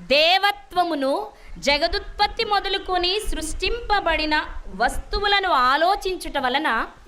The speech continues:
తేటపడబడుచున్నవి. చాలండి. దేవుని యొక్క అదృశ్య లక్షణాలు ఏంటి అంటే నిత్యశక్తి,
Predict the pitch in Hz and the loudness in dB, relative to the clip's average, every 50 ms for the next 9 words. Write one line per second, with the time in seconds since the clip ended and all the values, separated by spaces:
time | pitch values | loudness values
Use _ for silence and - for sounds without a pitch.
0 | - - - - - 247 240 240 262 285 294 285 339 311 - 302 294 269 247 262 | -20 -20 -20 -6 -2 0 2 2 2 2 0 -2 -4 -2 0 0 0 0 0 -4
1 | 247 247 - - 247 240 233 214 220 226 214 208 190 202 - 247 240 240 220 185 | -4 -6 -8 -10 -8 -8 -6 -6 -6 -8 -8 -10 -12 -6 -4 -2 -2 -2 -2 -6
2 | 165 151 143 - - - - - - - - - - - _ _ - - - - | -8 -12 -16 -20 -20 -20 -20 -20 -20 -20 -20 -20 -20 -20 _ _ -20 -20 -20 -20
3 | - - - - - 175 311 311 330 392 453 466 466 480 480 466 - 403 - 277 | -20 -20 -20 -14 -6 0 2 4 4 4 2 2 2 0 0 2 2 2 0 0
4 | 285 - 480 480 - 453 440 427 415 - 403 403 392 370 330 302 330 370 - 381 | 0 -4 -4 -2 0 0 0 0 -2 -4 -2 0 0 2 2 0 -2 -2 -2 -2
5 | 381 349 311 277 - 392 415 330 302 330 349 339 - - - 427 466 466 480 427 | -2 -2 -2 -2 -2 -2 -2 -2 -2 -2 -4 -4 -6 -6 -2 0 0 0 0 -2
6 | 381 381 - - 349 349 330 285 214 - | -2 -4 -4 -4 -2 0 0 0 -2 -6